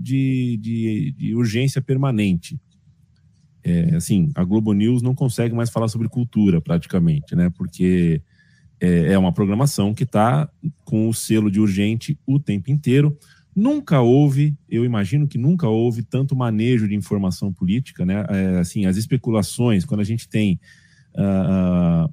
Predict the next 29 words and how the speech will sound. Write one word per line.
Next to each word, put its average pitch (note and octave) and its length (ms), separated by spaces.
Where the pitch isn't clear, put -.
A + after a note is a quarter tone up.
ah, E2 420
o G#2 100
Lula C3+ 480
querendo B2 460
escolher A2 380
os A#2+ 160
seus A2 180
ministros, G2 800
as G#2+ 220
especulações B2+ 720
sobre A#2 180
as G#2 80
escolhas G2 400
do F#2 100
Lula A#2 320
pareciam E3 800
com D#3+ 300
especulação C#3+ 600
de C#3+ 80
noticiário C#3+ 520
de C#3 100
reforço C#3+ 520
do F3+ 100
Vasco C3+ 400
e G#2+ 80
do G2+ 80
Cruzeiro, A#2 480
né? G#2 300
Era, E2+ 200